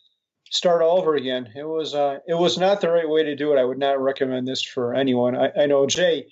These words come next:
you had a comment in, uh, when you inter-, interviewed Physician on Fire where you were kinda like that too. You were working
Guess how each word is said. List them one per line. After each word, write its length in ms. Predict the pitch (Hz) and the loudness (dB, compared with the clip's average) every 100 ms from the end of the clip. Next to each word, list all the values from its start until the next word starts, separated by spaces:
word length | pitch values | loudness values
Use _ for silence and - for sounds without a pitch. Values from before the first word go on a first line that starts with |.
| _ _ _ | _ _ _
you 120 | 160 151 | -8 0
had 140 | 147 | 0
a 60 | 143 | 0
comment 600 | - 160 147 139 135 143 | -4 -2 -2 -4 -4 -4
in, 180 | 135 | -4
uh, 160 | 131 123 | -4 -4
when 140 | 135 | -4
you 140 | 143 143 | -2 -2
inter-, 220 | 135 143 | -2 -4
interviewed 400 | 165 160 127 143 | -2 0 0 -2
Physician 400 | - 143 131 - | 0 0 2 2
on 100 | 139 | 2
Fire 320 | 131 190 190 147 | 0 0 2 2
where 200 | 131 127 | 0 -4
you 120 | 131 175 | -4 -2
were 100 | 156 | 0
kinda 200 | 143 131 | 0 0
like 200 | 131 123 | -2 -2
that 160 | 131 120 | -4 -4
too. 200 | 156 139 | -6 -4
You 120 | 127 | -4
were 140 | 127 | -4
working 460 | 123 143 143 139 | 0 0 0 -2